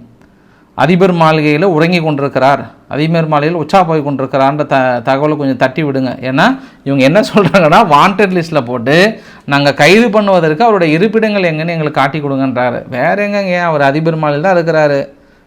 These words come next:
டெய்லி பேட்டி கூட கொடுக்குறாரு. அப்புறம் எதுக்கு இந்த ரிவார்டு என்னன்னு எனக்கு புரியல. இருந்தாலும்,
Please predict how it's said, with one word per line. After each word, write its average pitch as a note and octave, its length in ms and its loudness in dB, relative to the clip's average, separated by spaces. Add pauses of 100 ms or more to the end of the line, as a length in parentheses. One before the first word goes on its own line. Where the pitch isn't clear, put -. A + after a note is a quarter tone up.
(120)
டெய்லி D#3 280 2
பேட்டி E3 260 2
கூட D3+ 160 -2
கொடுக்குறாரு. C#3 680 0 (240)
அப்புறம் D#3 300 0
எதுக்கு A#3+ 300 2
இந்த G#3+ 140 2
ரிவார்டு F3+ 380 4
என்னன்னு E3+ 340 0
எனக்கு D3+ 200 -2
புரியல. D#3 520 0 (140)
இருந்தாலும், F#3 720 0